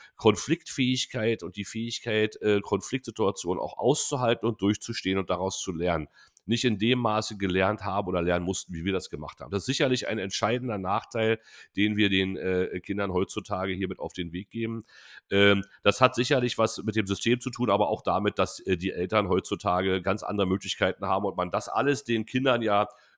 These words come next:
äh, in einem guten Willen zu, zugutekommen lassen will. Ich meine, jetzt hast du ein paar mehr Kinder als ich. Ich weiß nicht, wie du das organisierst, aber du bist ja nun auch, äh, kein, äh, Vater, der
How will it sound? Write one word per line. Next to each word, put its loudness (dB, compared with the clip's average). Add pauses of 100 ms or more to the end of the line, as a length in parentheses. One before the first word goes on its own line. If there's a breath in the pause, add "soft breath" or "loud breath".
äh, 4
in 0
einem 0
guten -4
Willen 6 (280 soft breath)
zu, -4
zugutekommen -4
lassen -4
will. -6
Ich -8
meine, 0
jetzt -4
hast -2
du 2
ein -4
paar 6
mehr 4
Kinder 0
als 0
ich. -2 (260 loud breath)
Ich -20
weiß 4
nicht, -2
wie 0
du -2
das 4
organisierst, 0
aber 2
du -4
bist -10
ja 4
nun 2
auch, 2 (440 loud breath)
äh, 4
kein, 4
äh, 0
Vater, 0
der 4